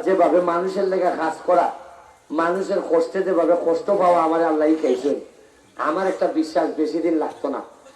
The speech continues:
হাজির বাজারের মানুষের যে হাজিরগিরির যে একটা স্ট্যাটাস আছে, এটা রাস্তার মধ্যে দিয়ে আমি পূর্ণ করবো, আপনারা চিন্তা করেন না। আপনারা আমার লেগে দোয়া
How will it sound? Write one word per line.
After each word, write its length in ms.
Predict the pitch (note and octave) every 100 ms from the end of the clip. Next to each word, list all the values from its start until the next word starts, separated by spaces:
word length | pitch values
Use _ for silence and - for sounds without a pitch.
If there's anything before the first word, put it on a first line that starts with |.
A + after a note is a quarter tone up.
| _ - D#3
হাজির 260 | D#3 D#3+ D3+
বাজারের 360 | D3+ D#3 D#3 D#3
মানুষের 360 | D3+ C#3 F3+ - - - - - _ _ C3+
যে 80 | D#3+ -
হাজিরগিরির 680 | D#3 D#3+ D#3+ D#3+ D3 D#3+ D#3
যে 60 | F#3
একটা 140 | F#3+ -
স্ট্যাটাস 320 | E3+ E3 F3 D3+
আছে, 120 | C3 C#3
এটা 140 | E3 D3
রাস্তার 300 | C#3 D#3+ D#3
মধ্যে 180 | D3 D3 D#3
দিয়ে 120 | C3+
আমি 100 | C#3 B2
পূর্ণ 180 | C3+ B2+
করবো, 180 | C3 B2+ A#2
আপনারা 200 | A2 A2 A2+
চিন্তা 180 | G#2+ G#2
করেন 180 | A2 G#2+ G#2+
না। 40 | - - - G4+ G#5+ G#5+ - A4 G#5+ D5 G4+ F#4+ -
আপনারা 280 | - D#3 F3+ F3+
আমার 140 | F3+ F3+
লেগে 160 | F3 E3+
দোয়া 160 | F#3